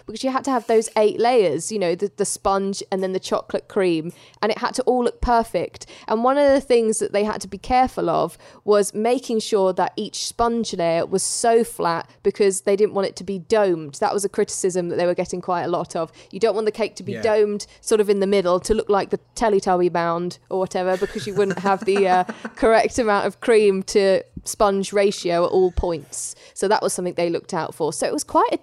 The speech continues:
Speaker 1: difficult technical this week.
Speaker 2: It was really tricky. And it was that typical thing, again, of when Paul and Prue skip off from the tent. You can just see the sort of gleeful look on her face of like, "Ha, ha, ha." Um,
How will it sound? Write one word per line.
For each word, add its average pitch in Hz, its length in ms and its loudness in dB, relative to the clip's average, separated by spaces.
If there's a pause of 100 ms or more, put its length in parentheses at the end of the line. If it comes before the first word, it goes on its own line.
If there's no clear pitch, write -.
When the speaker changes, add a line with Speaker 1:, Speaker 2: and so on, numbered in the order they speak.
Speaker 1:
difficult - 500 -2
technical - 460 -8
this - 220 -8
week. - 380 -10 (560)
Speaker 2:
It 170 140 -6
was 147 180 -10
really 139 640 -6
tricky. 117 400 -10
And 110 100 -8
it 143 60 -2
was 147 80 -6
that 165 160 -6
typical 185 300 -10
thing, 143 160 -4
again, 135 240 -4
of 120 100 -8
when 123 220 -6
Paul 127 240 -8
and 113 100 -10
Prue 110 260 -10
skip - 440 -10
off - 180 -14
from 110 220 -10
the 110 80 -10
tent. - 300 -12
You 127 180 -12
can 151 100 -12
just 156 160 -12
see 160 100 -8
the 135 120 -6
sort 117 160 -10
of 104 80 -14
gleeful 127 360 -8
look 117 200 -10
on 117 80 -8
her 104 140 -12
face 110 300 -12
of - 80 -16
like, - 120 -16 (100)
"Ha, - 160 -16
ha, - 160 -18
ha." - 260 -18 (460)
Um, 120 540 -8